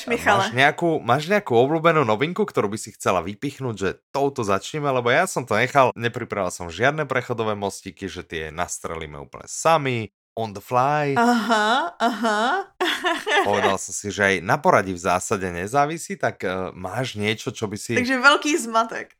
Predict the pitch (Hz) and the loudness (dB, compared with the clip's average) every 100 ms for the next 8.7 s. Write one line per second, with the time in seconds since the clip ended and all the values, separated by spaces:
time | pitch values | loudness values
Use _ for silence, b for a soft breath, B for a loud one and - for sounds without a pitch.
0 | _ - 117 180 247 233 - 120 113 98 | _ -8 -6 -2 -2 -2 -2 0 0 2
1 | 104 98 85 87 101 160 - 170 160 - | 2 0 -4 -6 -4 -4 2 2 2 0
2 | 113 92 101 101 - 101 95 - 92 87 | -2 0 -2 -2 -2 -2 -2 -2 -4 -4
3 | 87 - 104 135 123 123 117 104 110 101 | -6 -2 0 2 2 0 0 -2 0 2
4 | 98 98 98 98 101 101 101 95 87 87 | 2 0 -6 -10 -10 -6 -4 -2 2 4
5 | 98 110 98 92 87 - 90 95 90 82 | 4 2 -2 -4 -6 -2 0 2 0 -6
6 | 71 78 104 180 220 233 262 78 78 73 | -10 -10 -10 -6 -2 -2 -4 -8 -14 -18
7 | 71 78 - _ _ _ - - 85 78 | -20 -20 -20 _ _ _ -18 -8 -6 -4
8 | 78 247 247 214 95 - | -2 -2 -2 0 0 2